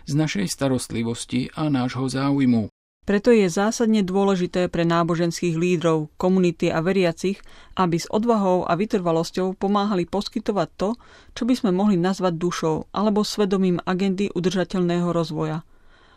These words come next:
Speaker 2: V dobe epistemologického a etického relativizmu potrebujeme pomôcť ľuďom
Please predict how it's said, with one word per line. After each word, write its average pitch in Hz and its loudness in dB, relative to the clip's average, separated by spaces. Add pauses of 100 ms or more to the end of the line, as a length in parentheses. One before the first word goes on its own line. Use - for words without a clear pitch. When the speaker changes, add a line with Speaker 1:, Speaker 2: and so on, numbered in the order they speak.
(200)
Speaker 2:
V 175 -2
dobe 175 2
epistemologického 208 0
a 202 0
etického 165 -2
relativizmu 170 -2
potrebujeme 220 0
pomôcť 202 0
ľuďom 202 0